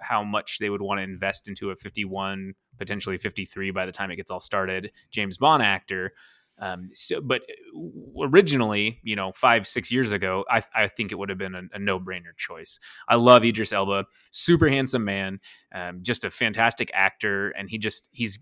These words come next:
keeps getting better in each role, honestly. Uh, I, I really, really enjoyed, um, his performances in, like, Pacific Rim and, like I was saying, The Wire, uh, The Office, even, even his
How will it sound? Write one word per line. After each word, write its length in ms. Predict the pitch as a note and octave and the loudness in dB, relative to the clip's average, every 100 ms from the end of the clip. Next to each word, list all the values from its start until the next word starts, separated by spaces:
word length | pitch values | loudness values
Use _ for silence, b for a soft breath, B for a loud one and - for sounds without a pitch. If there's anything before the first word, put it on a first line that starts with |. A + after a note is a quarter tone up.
| _ | _
keeps 300 | - D3+ - | -8 -6 -2
getting 320 | C3+ A#2+ G#2 | 2 2 0
better 320 | E2+ F#2 G#2+ | -2 0 0
in 120 | G2 F#2 | -2 -4
each 240 | F#2 - | -10 -10
role, 400 | F2+ F2 G2+ B2 A2 | -10 -4 -4 -4 -4
honestly. 500 | A2 - A#2+ A#2 A#2 b b b _ | -4 -4 -2 -2 -4 b b b _
Uh, 60 | F#2 - - - - | -20 -20 -20 -10 2
I, 140 | B2 | 4
I 200 | G#2+ A2+ | 6 6
really, 420 | D3 B2 B2 B2 | 6 6 4 4
really 460 | G#2 G2+ G#2 G#2+ F#2 | 4 2 2 0 -2
enjoyed, 760 | G2 F2+ - F2+ F#2 G2 G2 - b b _ | -6 -10 -6 -4 0 0 -2 -6 b b _
um, 200 | G2 F2+ F#2 | -12 -10 -10
his 120 | F#2 | -10
performances 760 | - F#2+ G#2 G2+ F#2+ G2+ F#2 | -8 -4 -2 -2 -2 -4 -4
in, 260 | E2 G2 F#2 | -6 -10 -10
like, 180 | F2 F2+ - | -10 -12 -6
Pacific 380 | G2+ A2+ A2 G2+ | -4 -2 -2 -4
Rim 460 | F2 F2+ G2+ C3 C3 b b - | -4 -2 0 -2 -6 b b -10
and, 420 | A2 G2 F#2 F#2+ | -6 -4 -4 -6
like 120 | F#2 F#2+ | -8 -8
I 20 | |
was 80 | - | -4
saying, 220 | G2 F2+ | -4 -2
The 100 | F#2+ | -4
Wire, 760 | F2+ F#2 F#2 F#2+ F#2+ F#2+ F#2+ b b - | 2 4 4 4 2 0 -2 b b -4
uh, 360 | F#2 F2+ F2 | -2 0 -2
The 140 | F2+ A#2 | -4 0
Office, 600 | G#2 G#2 B2 A#2 - - | 2 4 2 0 -4 -6
even, 360 | A#2+ G#2 G2+ G2+ - | -8 -6 -6 -8 -12
even 220 | A2+ G#2 F#2 | -10 -8 -6
his 300 | F#2+ F2+ | -8 -8